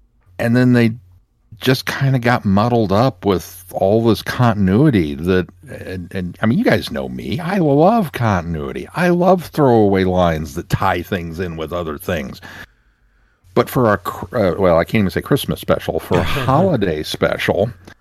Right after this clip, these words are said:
Speaker 1: it just tonally kind of set the wrong mood, I think.
Speaker 2: Yeah, see, and that, that's one of the points I'm gonna disagree with you.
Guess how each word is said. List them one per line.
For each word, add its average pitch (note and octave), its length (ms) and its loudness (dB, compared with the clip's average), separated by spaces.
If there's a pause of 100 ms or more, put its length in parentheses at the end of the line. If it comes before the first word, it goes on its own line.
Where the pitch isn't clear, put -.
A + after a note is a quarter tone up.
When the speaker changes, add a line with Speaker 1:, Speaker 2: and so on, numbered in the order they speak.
(580)
Speaker 1:
it A#2+ 200 -8
just C#3+ 300 -2
tonally C3 560 0
kind G#2 220 0
of F2+ 240 -2 (380)
set - 500 -4
the G2+ 80 -2
wrong F2+ 760 0
mood, D#2+ 380 -6
I - 100 -8
think. C3+ 180 -6
Speaker 2:
Yeah, C3 240 -6
see, F3 220 -10
and D#3+ 80 -10
that, D#3+ 280 -6
that's F3 240 -4
one F3+ 160 -4
of D3 60 -8
the C3+ 80 -6
points C3 340 -8
I'm C3 140 -10
gonna B2+ 200 -12
disagree A#2 440 -12
with G#2+ 240 -12
you. A#2+ 180 -12